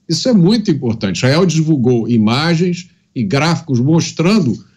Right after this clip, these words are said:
a localização de um enorme centro de comando no subsolo do hospital Al-Shifa. O porta-voz das Forças de Defesa israelense disse: Os terroristas do Hamas operam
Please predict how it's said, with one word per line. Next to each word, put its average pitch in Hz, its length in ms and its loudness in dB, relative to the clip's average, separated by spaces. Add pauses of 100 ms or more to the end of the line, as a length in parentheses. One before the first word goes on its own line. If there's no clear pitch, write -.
(100)
a 131 80 -2
localização 160 800 0
de 135 140 2
um 180 140 4
enorme 160 640 2
centro 196 600 0
de 175 140 0
comando 190 640 0 (380)
no 170 100 4
subsolo 196 880 2
do 160 140 2
hospital 165 680 -2 (300)
Al-Shifa. 175 840 0 (760)
O - 80 -4
porta-voz 160 640 0
das 127 180 -4
Forças 131 480 -2 (260)
de 127 80 0
Defesa 123 320 2
israelense 131 500 2
disse: 190 320 0 (300)
Os 131 140 -2
terroristas 185 760 0
do 135 120 -2
Hamas 135 420 2
operam 170 500 0